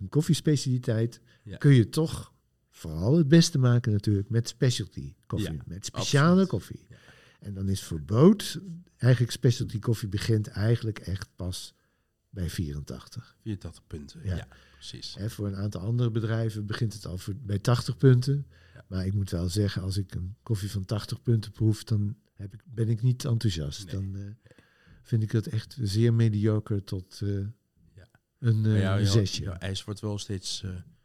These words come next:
Speaker 2: strenger natuurlijk. Naarmate je meer
Speaker 1: Ja.
Speaker 2: mooie
Speaker 1: Ja.
Speaker 2: dingen proeft en ook,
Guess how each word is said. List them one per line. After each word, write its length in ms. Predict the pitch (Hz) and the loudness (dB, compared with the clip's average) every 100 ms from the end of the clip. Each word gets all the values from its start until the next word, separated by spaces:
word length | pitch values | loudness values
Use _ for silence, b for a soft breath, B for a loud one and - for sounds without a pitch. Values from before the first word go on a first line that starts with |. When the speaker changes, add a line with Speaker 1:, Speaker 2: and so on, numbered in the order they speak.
| _ | _
Speaker 2:
strenger 580 | - - 131 117 82 73 | -14 -6 -2 -2 -4 -10
natuurlijk. 600 | 76 - 76 71 - _ _ - | -16 -14 -14 -14 -18 _ _ -16
Naarmate 420 | 92 92 87 95 | -10 -10 -8 -8
je 60 | 92 | -6
meer 320 | 101 104 107 b b b _ | -6 -6 -8 b b b _
Speaker 1:
Ja. 180 | 135 - - _ _ _ _ _ _ _ | -6 -6 -12 _ _ _ _ _ _ _
Speaker 2:
mooie 320 | 113 110 110 | -2 4 4
Speaker 1:
Ja. 60 | 110 | 4
Speaker 2:
dingen 280 | 120 117 | 2 2
proeft 460 | 120 131 160 - - | 0 -2 -2 -6 -6
en 200 | 110 110 | -2 -2
ook, 440 | 90 104 - - | -2 -6 -12 -20